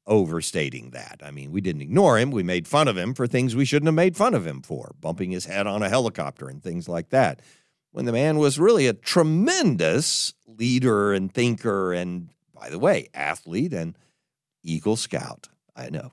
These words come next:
I think he was the first Eagle Scout to be a president, by the way. Putting all that aside and getting back to the business at hand, the point is Nixon,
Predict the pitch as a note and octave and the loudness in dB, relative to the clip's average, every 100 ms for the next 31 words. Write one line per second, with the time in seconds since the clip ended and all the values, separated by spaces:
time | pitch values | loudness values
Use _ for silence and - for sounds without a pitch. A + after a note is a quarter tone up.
0 | _ C3+ A#3 G4+ F#4 F4 D#3+ - F#3+ F3 | _ -2 0 0 2 2 0 0 0 0
1 | - F#2+ D#2 - - B1+ - E2 D2+ - | -2 -4 -4 -6 -8 -10 -8 -6 -6 0
2 | F2 D2+ C2 - F2+ D#2+ B1 - _ _ | 0 -2 -8 -4 -2 -2 -8 -14 _ _
3 | - _ _ _ _ _ _ - F4+ E4+ | -20 _ _ _ _ _ _ 8 8 10
4 | C#4+ C4 A#3 G3 F3 G3 D#3+ C#3 D#3+ D3+ | 10 10 8 8 6 6 6 6 6 6
5 | E3 D3 C#3 C3 C3+ A#2 B2 G#2+ G#2+ G#2 | 6 6 6 4 2 4 4 4 2 2
6 | G2 B2 F#2 A#2 E3+ F#3+ D4 C4 C3+ D3+ | 4 4 4 6 6 8 6 6 4 4
7 | D3+ G#3+ - G3 F#3 | 2 0 2 2 2